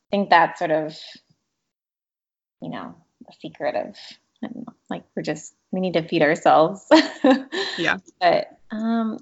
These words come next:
Speaker 1: yeah, I don't know, biodiversity is so, preserving these greens, like, I think we would just be, yeah, we'd be lacking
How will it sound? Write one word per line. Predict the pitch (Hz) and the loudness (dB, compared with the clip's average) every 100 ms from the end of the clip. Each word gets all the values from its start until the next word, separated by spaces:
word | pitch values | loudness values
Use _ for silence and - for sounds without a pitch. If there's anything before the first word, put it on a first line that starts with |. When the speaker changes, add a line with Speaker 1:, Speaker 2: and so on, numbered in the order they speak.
| - | -4
Speaker 1:
yeah, | 302 359 | 2 6
I | 269 254 | 6 6
don't | 359 370 | 4 0
know, | 339 | -2
biodiversity | 285 294 285 277 294 - 262 254 | 0 0 -2 -4 -6 -6 -6 -6
is | 254 - | -4 -2
so, | - - - - - - - - - | -2 -4 -8 -12 -2 -2 -2 -6 -4
preserving | 269 269 269 277 | 0 0 0 0
these | 254 240 | 0 -2
greens, | 214 220 220 214 208 | -2 -2 -2 -4 -2
like, | 175 165 - _ _ _ _ _ - - - 202 | -2 -2 -8 _ _ _ _ _ -12 -8 -4 -2
I | 214 | -2
think | 226 | -2
we | 220 208 | -2 -2
would | 196 | -2
just | 180 175 - _ _ _ _ _ _ _ _ - | -4 -6 -14 _ _ _ _ _ _ _ _ -10
be, | 175 160 - _ _ _ - | -8 -6 -10 _ _ _ -8
yeah, | - - - | -4 -4 -6
we'd | 98 92 | -6 -6
be | - 160 | -4 0
lacking | 156 151 156 160 170 170 | 2 2 0 -8 -8 -10